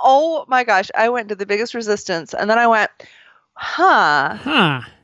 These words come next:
Speaker 1: What would the world be like if, you know, a hundred," I, I was thinking, like, a hundred people became number one best-selling authors with Happy Publishing. And it was, like, this huge yes. Like, I could feel it. Like, it was, like, palpable.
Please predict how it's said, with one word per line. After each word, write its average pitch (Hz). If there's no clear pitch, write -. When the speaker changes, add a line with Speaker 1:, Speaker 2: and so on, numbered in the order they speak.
Speaker 1:
What 262
would 427
the 349
world 254
be 262
like 170
if, 175
you 196
know, 160
a 165
hundred," 190
I, 80
I 220
was 240
thinking, 190
like, 151
a 139
hundred 165
people 165
became 180
number 170
one 170
best-selling 165
authors 165
with 156
Happy 160
Publishing. 151
And 220
it 226
was, 226
like, 220
this 190
huge 277
yes. 190
Like, 202
I 202
could 202
feel 247
it. 151
Like, 196
it 226
was, 240
like, 220
palpable. 160